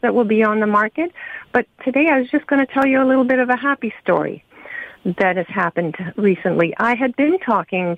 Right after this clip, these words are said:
to you about a property that was for sale, a listing I had, quite a cute property, a starter home. Well, we've sold it this week.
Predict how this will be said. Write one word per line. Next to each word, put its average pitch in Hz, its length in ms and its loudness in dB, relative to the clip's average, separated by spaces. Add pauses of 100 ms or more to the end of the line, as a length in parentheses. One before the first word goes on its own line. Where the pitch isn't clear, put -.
(100)
to 196 40 -2
you 175 360 4
about 175 480 0
a 160 40 -8
property 185 540 -4
that 170 260 -2
was 170 220 0 (440)
for 214 120 0 (100)
sale, 185 480 2
a 175 140 -2
listing 175 420 0
I 170 120 2
had, 175 440 -2
quite 254 280 0
a - 20 -6
cute - 420 -4 (200)
property, 196 500 0
a 165 200 0 (100)
starter 185 360 0
home. 175 300 -2 (640)
Well, 262 200 2
we've 269 220 0 (140)
sold 240 240 2
it - 100 -6
this 175 140 -2 (120)
week. 170 240 0